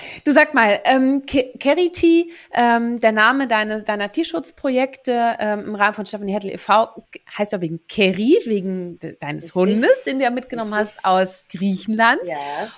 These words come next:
Speaker 1: Und, ähm, ja, wie ist das denn so für dich, äh, oder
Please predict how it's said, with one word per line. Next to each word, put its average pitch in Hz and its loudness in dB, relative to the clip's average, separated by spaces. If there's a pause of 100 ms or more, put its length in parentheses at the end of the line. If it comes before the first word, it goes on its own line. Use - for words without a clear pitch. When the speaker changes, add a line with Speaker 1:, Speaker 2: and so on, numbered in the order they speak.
Speaker 1:
Und, 240 0 (100)
ähm, 214 0 (400)
ja, 214 4
wie 220 -4
ist 359 -4
das 370 -2
denn 302 0
so 269 -4
für 277 -6
dich, 269 -6
äh, 226 0 (680)
oder 247 2